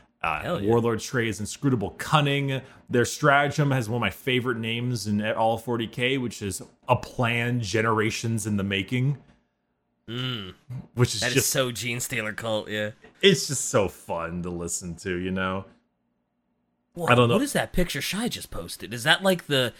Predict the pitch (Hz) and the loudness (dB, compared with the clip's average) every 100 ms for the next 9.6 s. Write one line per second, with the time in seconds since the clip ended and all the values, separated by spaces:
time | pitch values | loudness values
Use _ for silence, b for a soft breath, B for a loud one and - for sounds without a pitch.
0 | B B 117 147 151 156 127 107 - 107 | B B 2 2 2 -2 -2 -2 0 0
1 | 117 - 139 127 104 113 107 98 95 92 | 0 -2 -2 -2 -4 -2 -2 0 0 -2
2 | 90 95 101 135 127 120 92 85 90 104 | -4 -6 -6 -6 -4 -4 -6 -8 -8 -4
3 | 165 196 - 107 - 110 104 87 95 95 | -4 -4 -8 -12 -6 -4 -4 -4 -6 -6
4 | 90 98 107 117 104 92 - 98 - 127 | -8 -8 -6 -6 -4 -6 -6 -10 -6 -6
5 | 151 170 _ _ _ _ _ _ _ _ | -6 -10 _ _ _ _ _ _ _ _
6 | _ _ - - 135 131 131 127 190 - | _ _ -4 4 6 6 4 2 2 2
7 | 127 190 - - 349 247 - - _ _ | 2 2 2 0 0 -4 -10 -20 _ _
8 | _ _ _ - 156 135 - - 202 127 | _ _ _ -10 -4 2 4 4 2 -4
9 | - - 190 113 78 80 | -8 -6 -6 -6 -8 -14